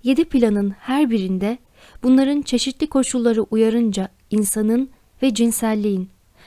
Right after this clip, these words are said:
ya da kutupların yedi bedeni olduğu kabul edilir. Bu nedenle ezoterik felsefe bir insanın işlev görebilecek bir aşamaya ulaşan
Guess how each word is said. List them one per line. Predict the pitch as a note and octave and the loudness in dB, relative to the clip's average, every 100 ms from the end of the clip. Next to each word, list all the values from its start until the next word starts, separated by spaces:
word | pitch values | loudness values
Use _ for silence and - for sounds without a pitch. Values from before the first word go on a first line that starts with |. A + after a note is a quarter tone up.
| - | -4
ya | C#4+ | -2
da | D4+ | -2
kutupların | - - - A#3+ C4 | -6 -14 0 2 4
yedi | C#4 G#3+ G#3 C4+ | 2 0 0 0
bedeni | B3 A#3 A3+ | 2 2 2
olduğu | A3 G3+ G#3 | 0 -2 -4
kabul | G3 G3 G3 | -4 -6 -6
edilir. | F#3 F#3 F3+ F3+ - _ _ _ _ _ _ _ _ - | -6 -10 -12 -14 -20 _ _ _ _ _ _ _ _ -2
Bu | C4+ | 2
nedenle | A#3+ G3 F#3+ F#3+ - | 2 0 -2 -2 -2
ezoterik | F#3+ G3+ A#3 B3+ - | -2 0 0 0 -2
felsefe | G3+ F#3 - F#3 - A#3+ - _ | -6 -6 -6 -8 -6 -6 -8 _
bir | B3 | -2
insanın | C4+ C4 - G3+ G3+ G3 - | 0 -2 -2 0 -2 -4 -10
işlev | G3 - B3+ B3 | -6 0 2 2
görebilecek | A#3 G#3 G3+ G3+ G3 G#3+ - | 2 0 -2 -2 -2 -4 -4
bir | G3+ | -4
aşamaya | G3+ - A3 A#3+ A#3+ | -2 -2 0 2 2
ulaşan | G#3+ G3 G3+ G3+ G#3 | 0 -2 -4 -4 -4